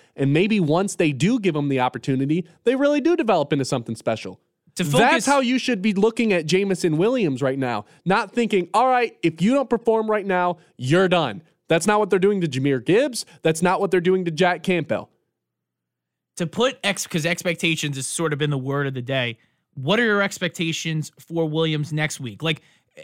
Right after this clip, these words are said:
Speaker 2: I,
Speaker 1: I
Speaker 2: I'll
Speaker 1: just
Speaker 2: say
Speaker 1: wanna
Speaker 2: this,
Speaker 1: see
Speaker 2: it's
Speaker 1: him
Speaker 2: been
Speaker 1: play.
Speaker 2: a coddling of him. It's been a coddling of him in, in, in recent, in the recent weeks, obviously, and coming back from the suspension, which is fine. When does the expectation become real? Like, when is the expectation for you,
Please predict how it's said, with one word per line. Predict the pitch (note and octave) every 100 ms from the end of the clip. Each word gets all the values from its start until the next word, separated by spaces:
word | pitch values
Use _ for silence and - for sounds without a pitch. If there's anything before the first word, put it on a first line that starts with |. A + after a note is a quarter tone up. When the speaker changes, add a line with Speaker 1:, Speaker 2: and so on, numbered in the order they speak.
| - _ _ _ _ _
Speaker 2:
I, | F#3+
Speaker 1:
I |
Speaker 2:
I'll | F3+
Speaker 1:
just | B3+ -
Speaker 2:
say | -
Speaker 1:
wanna | -
Speaker 2:
this, | G#3 A3
Speaker 1:
see | G#3+ C4+
Speaker 2:
it's | -
Speaker 1:
him |
Speaker 2:
been | D4 A3
Speaker 1:
play. | E3+
Speaker 2:
a |
coddling | A#3+ C#4 A3 E3 C#3+
of | C#3 D#3+
him. | C#3 C3 -
It's | F3+
been | C4
a | G#3+
coddling | G3+ A3+ G3+ D#3+
of | C3+
him | D#3 D3+
in, | D3+
in, | C#3+ D3 C#3+ C3+ _
in | D3+ D3+
recent, | E3+ - D#3 C#3 - _ _ -
in | D3+
the |
recent | D3 F3 D#3 D3
weeks, | E3+ D#3
obviously, | C#3+ C#3 C3 C#3+ C3
and | D3
coming | D#3 D#3
back | D#3 D#3
from | D3+
the | C3
suspension, | C3+ - E3 D3+
which | C#3
is | C3
fine. | E3+ D3+ - _ _ -
When | F#3 B3
does | B3+
the | G#3
expectation | G#3 - F3+ - F#3 - D#3+
become | C#3 D3+ C3+
real? | C3 G2+ _ _
Like, | E3+
when | E3 A3
is | A#3+
the | G#3+
expectation | A3 - F#3+ - F#3+ F3+
for | E3 D#3+
you, | D3+ E3